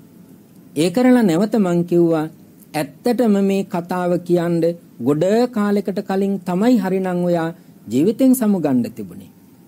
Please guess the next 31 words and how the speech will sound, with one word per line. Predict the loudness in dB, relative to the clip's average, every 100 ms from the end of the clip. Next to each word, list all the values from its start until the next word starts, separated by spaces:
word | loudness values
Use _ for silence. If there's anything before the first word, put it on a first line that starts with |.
| -20 -20 -20 -20 -20 -20 -20 -20 -6
නමුත් | -2 0 0
ඔයා | -2 0
එහෙම | 2 0
කරලා | 0 -2 -2 -2
නෑනේ." | -4 -6 -14 -20 -20 -20 -20 -20 -20 -20 -6
ඒ | -4
කරලා | -2 -2 0 0
මං | 0 -2
කිව්වා, | -2 -4 -4 -10 -10 -4
"ඔයාට | -4 -2
මහ | -2 -2 -2
පුදුම | -4 -2 -2
හිතක් | -4 -4 -6 -6 -4
තියෙනවනේ. | -2 -2 -6 -14 -20 -20 -20 -20 -20 -20 -20 -20 -20 -20 -18 -4
ඒ | 0
හිතට | 2 2 0 0
පුදුම | 0 0 0
දරා | -2 -2 -2 -2
ගැනීම, | 0 0 0 0
ඔරොත්තු | 2 0 0 0
දීමේ | 0 0 -2
ශක්තියක් | -4 -6 -2 0 0 -4
තියෙනවනේ. | -4 -4 -4 -14 -20 -20 -20 -20 -20 -20 -20 -20 -20 -20 -20 -6
ඔය | -2 -2
ශක්තිය | -4 -6 -2 0
තියාගෙන | 2 0 0 0 0 0
ඔයා | 0
මෙතෙන්ට | 0 0 0 -2
ආවා | -2 -2 -2
කියලා | -2 -2 0 -2
කියන්නේ | -2 -2 0 0 0